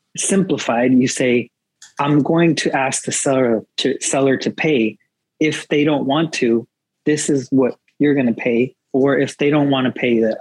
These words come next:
full amount of my fee, this is gonna be the difference that you pay at closing. Is that okay?" Right? Now,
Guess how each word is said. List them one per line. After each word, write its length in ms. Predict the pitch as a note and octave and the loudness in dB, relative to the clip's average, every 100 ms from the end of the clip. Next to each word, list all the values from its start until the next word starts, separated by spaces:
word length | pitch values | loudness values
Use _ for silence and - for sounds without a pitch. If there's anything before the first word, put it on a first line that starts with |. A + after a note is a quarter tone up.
| - | -6
full 320 | - D3+ C#3+ | 0 2 2
amount 340 | B2+ B2+ C#3 | 2 0 0
of 140 | C3 A#2+ | -2 0
my 320 | A#2+ B2 A2+ | 0 0 -2
fee, 500 | - A#2+ C3 G3 - _ _ _ - D3 | -2 2 4 2 0 _ _ _ -10 -2
this 220 | D3 D3 | -2 0
is 100 | C#3+ | 0
gonna 200 | C#3+ C3 | 0 2
be 160 | B2 B2+ | 2 2
the 80 | A#2 | 2
difference 480 | C3+ C3 C3+ A#2 | 0 0 -4 -4
that 140 | A2+ G#2 | -2 2
you 180 | A#2 A#2+ | 2 0
pay 240 | - B2+ | -2 -2
at 160 | A2 - | -2 -4
closing. 480 | A#2+ A#2+ G2 - - _ - | -2 0 -2 -6 -16 _ -4
Is 100 | C3 | 0
that 160 | C3 | 2
okay?" 480 | A#2 G#2 - G2+ - - | 0 -2 -4 -6 -8 -8
Right? 300 | A2+ A#2 - - - - - | -6 -6 -8 -18 -20 -20 -4
Now, 320 | E3+ E3 A2+ | 0 0 -2